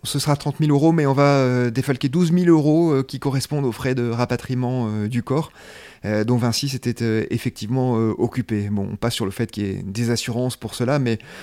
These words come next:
euh, surtout, madame Marquet ne comprend pas, parce que, évidemment, je vous ai donné le chiffre juste avant,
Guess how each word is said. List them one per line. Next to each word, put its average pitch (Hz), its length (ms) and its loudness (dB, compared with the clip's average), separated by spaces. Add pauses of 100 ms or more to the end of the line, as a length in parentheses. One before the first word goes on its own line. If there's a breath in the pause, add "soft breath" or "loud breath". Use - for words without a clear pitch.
(160 loud breath)
euh, 113 460 6
surtout, 139 420 0
madame 123 520 4
Marquet 117 360 2
ne 127 120 2
comprend 117 340 -2
pas, 151 140 0
parce 113 160 -4
que, 107 180 -2 (100)
évidemment, 131 460 2
je 113 80 -8
vous 104 120 0
ai 117 40 0
donné 120 240 2
le 107 160 0
chiffre 101 380 -6
juste 110 240 -4
avant, 120 220 -2